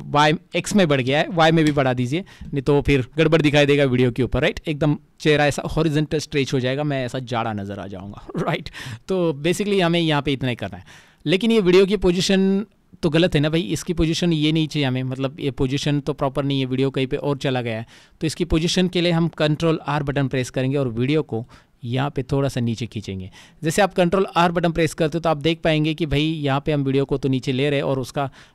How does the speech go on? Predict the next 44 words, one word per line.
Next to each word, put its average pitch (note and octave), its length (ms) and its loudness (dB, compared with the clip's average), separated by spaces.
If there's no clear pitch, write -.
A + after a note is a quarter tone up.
लोकेशन F3+ 600 0
का F3 260 4
एक D#3+ 320 -4
नया D3 340 0
की E3 240 -4
फ्रेम D#3 260 2
भी D3+ 100 0
यहाँ C3+ 180 0
पे C3+ 100 -2
ऐड B2 160 0
हो A2+ 100 -4
रहा A#2 100 -2
है G#2+ 60 -2
ऑटोमेटिकली। G2+ 680 -8
तो F3 60 0
ये G3+ 160 -2
की G#3 240 -2
फ्रेम A3 280 2
प्रॉपर्टीज F3+ 520 2
में F3+ 180 0
बार D#3 200 4
बार E3 160 2
ऐड D3 180 2
होते C#3 260 0
रहते C#3+ 180 0
हैं, D3+ 60 2
आप C#3+ 100 -4
खुद C#3 180 -4
से D3+ 180 0
भी D3 80 0
ऐड C#3 160 0
कर C3+ 160 -4
सकते C3+ 280 -8
हैं। C3 80 -8
कैसे B2+ 240 -4
मैंने B2+ 220 0
ऐड B2 140 -4
करना A#2+ 280 -4
है A#2+ 140 -4
वो A2+ 160 -8
भी G#2 120 -14
बता B2 200 -4
दिया D3 220 -2
है। F3 100 -8